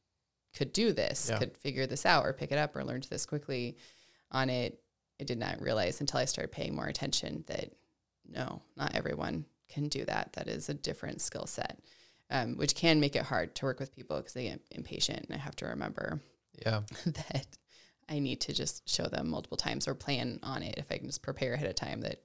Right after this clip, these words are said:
Speaker 1: I know I'm gonna have to show you this a few times. But I also, it's, it's your job. <laughs> It's your job to remember. It's your job to tell me. So I'll ask people, "How do you learn best? What's your learning style?"
Speaker 2: Yeah, that's awesome.
Speaker 1: Tell me up front. Don't waste my time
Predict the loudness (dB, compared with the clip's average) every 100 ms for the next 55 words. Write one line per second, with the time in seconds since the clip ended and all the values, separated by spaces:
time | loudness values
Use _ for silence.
0 | -2 4 6 6 6 2 2 2 2 0
1 | -2 -2 -2 -2 -4 -2 -4 -4 -6 -6
2 | -10 _ _ _ _ _ _ _ _ _
3 | 4 6 8 6 4 2 2 -2 -6 -2
4 | 0 2 2 0 0 -2 _ _ _ _
5 | _ _ -16 -6 2 8 10 8 8 8
6 | 8 6 2 2 2 4 2 0 -2 -4
7 | -6 -8 -16 4 12 12 12 12 10 6
8 | 6 6 4 4 2 2 2 4 2 2
9 | 4 4 6 6 6 4 2 2 0 0
10 | -2 6 6 6 -2 _ -4 0 2 2
11 | 0 -2 0 4 6 6 4 2 2 0
12 | 4 4 4 2 4 2 2 -2